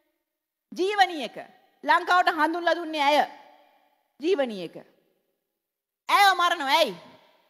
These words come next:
ඇය ඉන්දියාවෙන් ලංකාවට බෙහෙත් ගෙන්නුවා කියලා. බෙහෙත් ගෙන්නුවා කියලා. වෙන මොකුත් ඕනේ නැහැ. අද ඔය මිනිස්සු කාලා බීලා ඉන්නේ ඔය විජේවීර හින්දා.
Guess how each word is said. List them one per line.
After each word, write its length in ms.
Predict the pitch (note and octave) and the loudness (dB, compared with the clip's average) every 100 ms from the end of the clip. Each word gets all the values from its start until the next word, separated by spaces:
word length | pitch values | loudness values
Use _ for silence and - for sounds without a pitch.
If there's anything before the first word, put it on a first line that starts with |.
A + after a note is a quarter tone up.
| _ - | _ 0
ඇය 200 | E4+ F#4 G4+ | 4 4 2
ඉන්දියාවෙන් 580 | G#4+ G#4 G4 E4+ D#4 G#4 - - _ _ _ _ _ _ B3+ | -4 2 4 4 0 -4 -16 -20 _ _ _ _ _ _ -4
ලංකාවට 500 | D4 D4 D4 D4+ C#4 | -4 -2 -4 -2 -4
බෙහෙත් 240 | F4 C#4 - G#3+ | -4 -6 -8 -8
ගෙන්නුවා 300 | C4+ B3+ G#3 | -6 -6 -8
කියලා. 340 | F3+ C#3 - _ _ _ _ _ _ _ _ _ _ _ _ _ _ _ _ A3+ | -10 -14 -16 _ _ _ _ _ _ _ _ _ _ _ _ _ _ _ _ 2
බෙහෙත් 260 | E4 F#4 D#4 | 6 6 4
ගෙන්නුවා 300 | C4 A3 F3+ | -2 -4 -14
කියලා. 340 | F3+ D#3 A#2 _ _ _ _ _ _ _ _ _ _ _ _ _ - | -14 -16 -18 _ _ _ _ _ _ _ _ _ _ _ _ _ 2
වෙන 200 | F#4 G#4 | 4 4
මොකුත් 320 | G#4 G#4+ - | 2 -4 -2
ඕනේ 240 | G#4+ G4 | -2 -2
නැහැ. 200 | F4+ G#3+ - - | -4 -8 -8 -4
අද 180 | C#4+ | 4
ඔය 160 | F#4+ G4+ | 6 6
මිනිස්සු 260 | G4+ A4+ A#4+ | 4 -4 0
කාලා 340 | F4 F#4+ G4+ | 2 4 2
බීලා 220 | G4+ F#4+ | 2 0
ඉන්නේ 200 | F#4+ G4+ | 2 4
ඔය 140 | F#4 F#4+ | 4 2
විජේවීර 460 | G4 G#4+ G#4 F#4 | -6 -8 -8 -6
හින්දා. 340 | E4+ B3 E3+ | -4 -6 -10